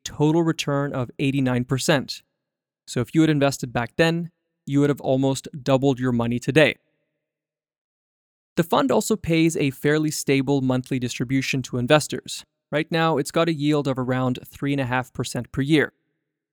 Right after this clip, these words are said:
That's the rate of income that it's paying over and above any capital gains that could be earned. The U S Mortgage Fund is divided into three classes of shares.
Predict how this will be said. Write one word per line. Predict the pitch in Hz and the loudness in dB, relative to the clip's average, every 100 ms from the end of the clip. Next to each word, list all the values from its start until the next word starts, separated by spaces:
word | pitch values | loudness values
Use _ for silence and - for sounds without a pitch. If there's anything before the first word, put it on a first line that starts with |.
| _ | _
That's | - 139 - | -4 -4 -2
the | 139 | -2
rate | 131 | 0
of | 123 - | 0 0
income | 156 156 156 143 | 0 0 0 0
that | 127 | -4
it's | 131 | -6
paying | - - 156 160 160 - | -10 -4 -2 -2 -4 -2
over | 151 147 156 | 0 2 0
and | |
above | 135 123 127 120 | 0 0 0 -2
any | 143 131 | -4 -4
capital | 127 127 123 139 123 | -4 -4 -2 -2 -4
gains | 127 117 120 123 | -4 -2 -4 -4
that | 120 - | -8 -8
could | - 113 | -8 -6
be | 123 | 2
earned. | 170 143 - - - _ _ _ _ _ _ _ _ _ _ _ _ _ _ _ _ _ _ _ | 4 4 2 -10 -16 _ _ _ _ _ _ _ _ _ _ _ _ _ _ _ _ _ _ _
The | 170 | 0
U | 170 247 | 2 2
S | 285 - | 2 2
Mortgage | 190 185 190 | 0 0 -2
Fund | - 165 170 165 | -2 0 -2 0
is | 156 135 | -2 -2
divided | 131 143 151 151 | 2 4 4 2
into | - 135 135 | -2 -4 -6
three | - - 139 | -8 -4 -4
classes | 131 131 123 123 123 | -2 -2 -2 -4 -8
of | - | -2
shares. | - 131 - - - | 2 2 0 -8 -14